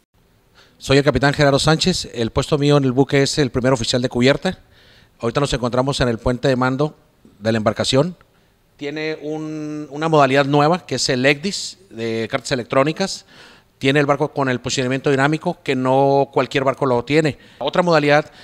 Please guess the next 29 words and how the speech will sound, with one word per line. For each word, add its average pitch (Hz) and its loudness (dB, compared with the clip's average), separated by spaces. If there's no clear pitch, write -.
que 127 -4
todo 185 4
lo 180 4
podemos 151 -2
controlar 139 -6
de 147 -4
aquí 143 -6
del 139 -4
puente 131 -4
de 131 -2
mando. 107 -6
Los 120 -4
equipos 139 -6
de 143 2
redes, 147 -2
arrastres, 135 -4
bajar 113 -2
de 139 0
equipos, 139 -6
eh, 104 -14
todo 156 4
lo 147 0
manejamos 127 -4
de 120 -8
aquí 127 -8
del 120 -6
puente 123 -6
de 117 -6
mando. 95 -8